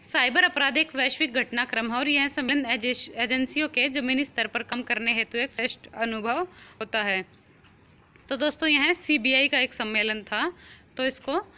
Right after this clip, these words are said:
याद रखिएगा। कहाँ हुआ यह? न्यू दिल्ली में। और इसमें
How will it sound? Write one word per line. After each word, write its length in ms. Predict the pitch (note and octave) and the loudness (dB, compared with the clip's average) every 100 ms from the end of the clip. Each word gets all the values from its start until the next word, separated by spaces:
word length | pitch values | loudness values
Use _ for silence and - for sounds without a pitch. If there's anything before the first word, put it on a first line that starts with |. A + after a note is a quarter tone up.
| - A#3 | -16 -4
याद 340 | A#3 C#4 B3 | 2 2 2
रखिएगा। 580 | A3 - A3 G3 C#4+ G4+ - | 0 0 0 2 0 -2 -4
कहाँ 260 | C4 B3 C4 | -2 0 0
हुआ 220 | B3+ A3 | 0 0
यह? 320 | A3+ B3 G#4+ F4 | 2 2 2 2
न्यू 260 | C4+ D4 C#4 | 4 4 4
दिल्ली 300 | B3 A3+ A3 | 2 2 0
में। 220 | G3+ F#3 - - - _ _ - _ - A3 | 0 -2 -8 -20 -20 _ _ -20 _ -14 -6
और 120 | B3+ | -4
इसमें 400 | C#4 C#4+ D#4 | 0 2 2